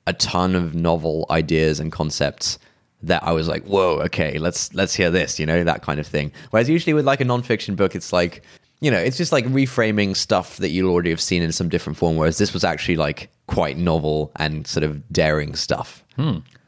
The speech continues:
Speaker 2: So the title of the book is The Courage to be Disliked, subtitle, How to Free Yourself, Change Your Life, and Achieve Real Happiness,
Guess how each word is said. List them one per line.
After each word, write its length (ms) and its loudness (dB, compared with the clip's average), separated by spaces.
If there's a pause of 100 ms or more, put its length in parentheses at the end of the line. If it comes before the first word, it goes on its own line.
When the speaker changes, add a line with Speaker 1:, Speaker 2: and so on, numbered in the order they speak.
(100)
Speaker 2:
So 140 -2
the 80 2
title 240 0
of 60 2
the 60 0
book 220 0
is 180 0
The 180 -6
Courage 320 0
to 80 0
be 100 2
Disliked, 480 -2 (120)
subtitle, 600 -2 (300)
How 160 2
to 120 -2
Free 280 0
Yourself, 600 2 (180)
Change 300 0
Your 140 4
Life, 340 0
and 160 -2
Achieve 440 0
Real 180 0
Happiness, 520 -8